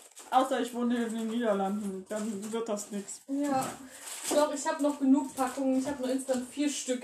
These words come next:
Speaker 1: Oha.
Speaker 2: Von den, aber das ist, hier, die sind auch voll lecker. Ja, das war voll lustig. Also eigentlich
Speaker 1: Ja.
Speaker 2: ist nie Klassenfahrt. Was haben wir noch für Klassenfahrt?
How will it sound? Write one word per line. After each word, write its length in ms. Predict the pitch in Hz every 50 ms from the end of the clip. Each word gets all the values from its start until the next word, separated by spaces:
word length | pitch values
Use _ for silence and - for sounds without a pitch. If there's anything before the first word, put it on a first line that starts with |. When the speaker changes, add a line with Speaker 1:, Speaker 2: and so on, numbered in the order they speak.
| - - -
Speaker 1:
Oha. 280 | - 240 226 226 233 226 233 233 214
Speaker 2:
Von 500 | 226 - - - - - - - 269 254
den, 240 | 247 240 233 233 233 - - - - - _ _ _
aber 160 | 226 226 240
das 320 | 226 - 233 262 - -
ist, 320 | 262 - - - - - - - - - - - - - - - - - - -
hier, 140 | - 294 285
die 80 | 254
sind 120 | 247 240 214
auch 40 | 214 208
voll 80 | 202 196
lecker. 140 | 190 185 - - - - - - - - - - 247 - - - - - - - - - -
Ja, 180 | 254 262 262 262 -
das 160 | - 262 -
war 80 | 311 320
voll 280 | 302 - - 320 320 311
lustig. 440 | 320 320 320 - - - - 254 233 226 - - - - - - - -
Also 140 | - 240 262
eigentlich 260 | 269 262 285 285 269
Speaker 1:
Ja. 80 | 269 - - 294
Speaker 2:
ist 120 | - -
nie 220 | 330 440 480 440 -
Klassenfahrt. 420 | - 269 226 220 - - 220 208 214
Was 100 | - -
haben 140 | 330 285
wir 60 | 247 285
noch 80 | -
für 80 | - 226
Klassenfahrt? 480 | - - 220 214 - 208 - - -